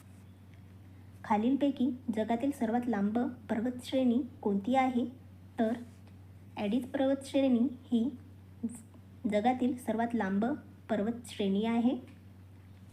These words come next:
नेक्स्ट, केंद्र सरकारला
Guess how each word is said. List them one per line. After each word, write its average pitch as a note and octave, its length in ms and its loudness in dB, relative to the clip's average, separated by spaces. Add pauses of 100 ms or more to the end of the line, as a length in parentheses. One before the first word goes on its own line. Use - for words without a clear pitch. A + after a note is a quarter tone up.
(500)
नेक्स्ट, A3+ 400 -4 (3000)
केंद्र G#3+ 280 0
सरकारला C4 500 0